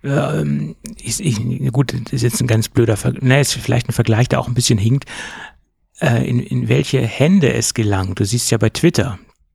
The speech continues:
Twitter ist jetzt mehr oder weniger in einer, unter einer Führung, die jetzt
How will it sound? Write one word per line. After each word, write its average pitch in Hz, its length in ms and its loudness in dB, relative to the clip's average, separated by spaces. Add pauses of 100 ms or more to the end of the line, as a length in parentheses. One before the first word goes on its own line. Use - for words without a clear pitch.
(500)
Twitter 139 360 0
ist 127 160 -2
jetzt 123 240 -2
mehr 135 160 2
oder 117 180 4
weniger 123 320 4
in 120 80 4
einer, 113 340 2 (1400)
unter 123 200 2
einer 117 180 4
Führung, 139 400 4
die 127 120 4
jetzt 120 240 2